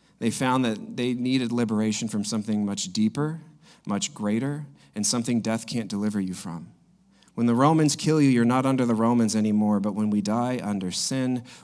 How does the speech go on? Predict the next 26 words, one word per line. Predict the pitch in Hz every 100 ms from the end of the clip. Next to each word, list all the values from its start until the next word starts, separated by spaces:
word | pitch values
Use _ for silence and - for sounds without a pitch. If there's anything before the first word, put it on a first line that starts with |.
| -
we | 110
are | 107
always | 90 110 120 113 98 90 - - -
under | - 107 104
death. | 92 85 101 98 90 - - -
And | 95 104
the |
ultimate | 107 123 135 127 107
liberation | 113 101 104 104 - 107
that | 98
the | 110
Messiah | 101 - 98 98 95
brings | 98 101 95 95
is | 92
much | 101 98
greater | - 107 101 87 87 - - - _ _ _ _ _ _ _ _ _ _ _ _ _ _ _ _ _ _ _ _ - _ -
than | 104 101
just | 104 101 -
being | 101
liberated | 101 95 95 95 92
from | 90 98
one | 95 92
nation | 92 95 - 92
and | 101
one | 101 95
thing. | 92 104 98 98